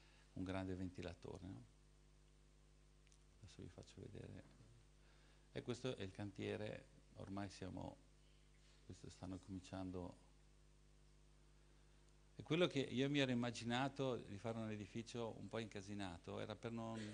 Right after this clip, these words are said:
per non cadere nell'idea della perfezione, no? Perché poi una cosa perfetta o è fatta con precisione o se no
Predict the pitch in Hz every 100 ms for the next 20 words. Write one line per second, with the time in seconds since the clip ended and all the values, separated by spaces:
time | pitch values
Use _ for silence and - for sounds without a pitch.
0 | - - - 120 131 135 127 139 139 139
1 | 131 - 113 117 120 120 120 117 113 -
2 | 113 - 113 - 117 95 92 98 110 -
3 | - 107 101 - 123 113 110 123 107 127
4 | 117 113 113 - 110 - 117 127 - 120
5 | 117 - 104 110 113 117 - 120 107 98
6 | 95 104 92 - 101 98 107 101 -